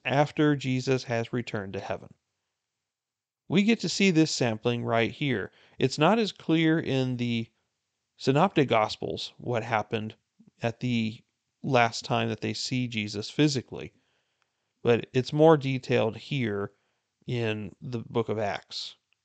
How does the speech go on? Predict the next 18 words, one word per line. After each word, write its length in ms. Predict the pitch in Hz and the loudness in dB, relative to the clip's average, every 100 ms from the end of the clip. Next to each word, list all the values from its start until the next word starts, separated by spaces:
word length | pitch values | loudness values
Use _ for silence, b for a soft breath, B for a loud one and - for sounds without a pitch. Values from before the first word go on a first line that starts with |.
| _ _ _ - | _ _ _ -10
chapter 340 | 113 104 95 | -8 -6 -6
one. 360 | 104 92 - - _ _ _ _ _ _ _ _ | -6 -6 -8 -18 _ _ _ _ _ _ _ _
So 180 | - 160 | 4 6
before 440 | 143 139 196 233 | 6 4 6 8
ascending 520 | 185 - 180 175 185 | 6 4 2 2 2
into 200 | 165 175 | 0 0
heaven, 380 | 143 104 101 113 _ _ _ _ | 2 0 -2 -8 _ _ _ _
Jesus 640 | - 143 160 170 175 - - | -4 0 4 6 6 2 -6
is 440 | - 131 127 120 - _ _ - | -2 4 4 2 -4 _ _ -4
telling 440 | 147 156 156 147 | 0 2 2 2
them 260 | 143 139 135 | 2 0 -2
two 260 | - 185 | -2 -2
things 380 | - 147 147 135 | 0 -2 -2 0
in 60 | 131 | 0
advance. 640 | 120 113 95 - - - _ _ _ _ _ _ _ _ _ | 0 -2 -6 -10 -14 -14 _ _ _ _ _ _ _ _ _
One 380 | 113 127 135 139 - | 4 6 6 4 2
is 480 | 135 135 127 - - _ _ | 4 6 4 0 -14 _ _
that 420 | 123 117 110 - | 0 2 2 -2